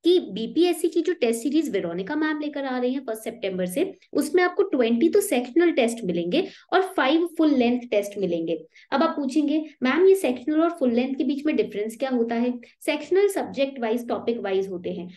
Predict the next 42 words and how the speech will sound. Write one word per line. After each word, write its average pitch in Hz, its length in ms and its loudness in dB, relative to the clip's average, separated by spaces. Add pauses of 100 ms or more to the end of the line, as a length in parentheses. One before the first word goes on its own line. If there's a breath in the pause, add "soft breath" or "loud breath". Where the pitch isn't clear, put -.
(160 loud breath)
और 349 140 4
जो 392 220 4
फुल 277 100 2
लेंथ 302 300 4 (100)
टेस्ट 262 280 0
होते 202 200 0
हैं, 285 160 2
वो 320 140 2
सारे 262 420 0
टॉपिक्स 226 440 -2
को 311 120 2
एक 226 320 2
ही 294 60 0
पेपर 190 280 0
में 220 160 -4
कवर 190 260 0
करते 170 300 -8
हैं। 180 320 -8 (560)
तो 277 80 2
दोनों 240 380 4
ही 392 80 8
तरीके 262 340 0
से 285 120 -4
आपकी 233 300 -4
तैयारी 202 440 2
यहाँ 247 160 2
वेरोनिका 185 400 -2
मैम 190 260 -4
करवाने 190 400 -4
वाली 165 300 -6
हैं। 185 220 -4 (260 loud breath)
प्लस 320 300 2 (260 loud breath)
जैसे 233 320 2
ही 392 140 6
आप 254 280 -2
ये 277 80 -4
क्यूआर 233 360 -2
कोड 240 220 0
देखते 190 320 -4
हैं, 226 180 -6
आप 269 340 -6
इसको 254 460 0